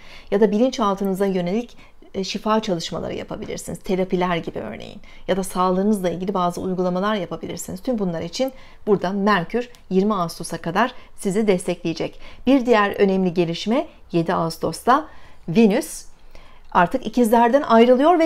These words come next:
Yengeç burcuna geçiyor. Biliyorsunuz yaz boyunca Venüs retroda yaptığı için uzun süre İkizlerde hareket etti. Şimdi Yengeç burcuna geçecek.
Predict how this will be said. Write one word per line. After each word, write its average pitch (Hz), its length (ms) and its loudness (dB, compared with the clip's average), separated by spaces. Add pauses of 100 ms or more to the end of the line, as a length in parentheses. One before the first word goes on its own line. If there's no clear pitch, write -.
Yengeç 294 460 2
burcuna 202 300 2
geçiyor. 190 400 0
Biliyorsunuz 233 480 -2
yaz 233 300 6
boyunca 220 320 4
Venüs 226 340 0 (300)
retroda 226 540 4
yaptığı 185 320 -2
için 214 260 -4
uzun 226 180 0
süre 202 180 -6
İkizlerde 175 520 -2
hareket 170 360 -4
etti. 170 260 -4
Şimdi 214 400 2 (340)
Yengeç 185 440 0
burcuna 180 300 2
geçecek. 175 520 0